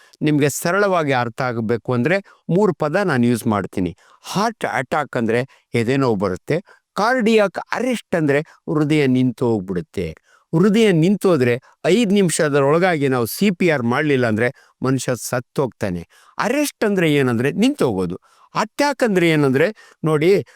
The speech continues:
ಒಂದು ಭಾಗ ಮಾತ್ರ ಸತ್ತೋಗುತ್ತೆ, ಅವನಿಗೆ ಎದೆ ನೋವು ಬರ್ತದೆ, ಮನೆಯವರೆಲ್ಲ ಗಾಬರಿ ಆಗ್ತಾರೆ, ತಲೆ ಮೇಲೆ ಬೆವರು ಬರ್ತದೆ. ಅವಾಗ ಹಾಸ್ಪಿಟ್ಲಿಗೆ, ಜಯದೇವ ಹಾಸ್ಪಿಟ್ಲು ಅಥವಾ ಮನೆ ಹತ್ರ ಇರೋ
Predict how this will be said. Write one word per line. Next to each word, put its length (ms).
ಒಂದು 400
ಭಾಗ 360
ಮಾತ್ರ 320
ಸತ್ತೋಗುತ್ತೆ, 760
ಅವನಿಗೆ 280
ಎದೆ 320
ನೋವು 160
ಬರ್ತದೆ, 800
ಮನೆಯವರೆಲ್ಲ 460
ಗಾಬರಿ 400
ಆಗ್ತಾರೆ, 460
ತಲೆ 220
ಮೇಲೆ 560
ಬೆವರು 360
ಬರ್ತದೆ. 420
ಅವಾಗ 360
ಹಾಸ್ಪಿಟ್ಲಿಗೆ, 680
ಜಯದೇವ 440
ಹಾಸ್ಪಿಟ್ಲು 540
ಅಥವಾ 260
ಮನೆ 180
ಹತ್ರ 160
ಇರೋ 220